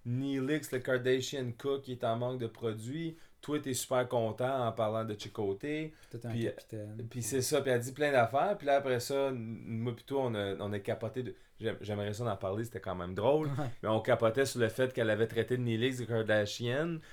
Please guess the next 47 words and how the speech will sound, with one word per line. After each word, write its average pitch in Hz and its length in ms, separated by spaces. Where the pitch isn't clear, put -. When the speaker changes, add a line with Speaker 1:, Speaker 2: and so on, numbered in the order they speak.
Speaker 1:
puis - 100
on 110 40
était 110 240
comme, 113 260
même 135 200
moi 139 200
pis - 60
toi, 151 140
on 143 40
a 123 80
pa-, - 200
on 120 300
a 117 80
fait 127 240
pause, 143 280
puis 131 100
on 123 40
a 123 40
fait 123 120
des 120 120
recherches, 123 440
comme 107 120
c'est 98 80
vraiment 107 180
stupide, 139 540
esti, - 320
qu'ils 120 140
ont 104 60
fait 113 140
une 110 120
erreur 110 260
comme 104 160
ça, 185 240
Speaker 2:
<laughs> 139 380
Speaker 1:
mais 120 120
finalement, 135 460
Janeway 131 800
est 120 140
juste 131 220
en 131 80
train 123 120
de 120 60
mettre 131 200
sur 131 100
la 117 100
table 135 340
que, 127 360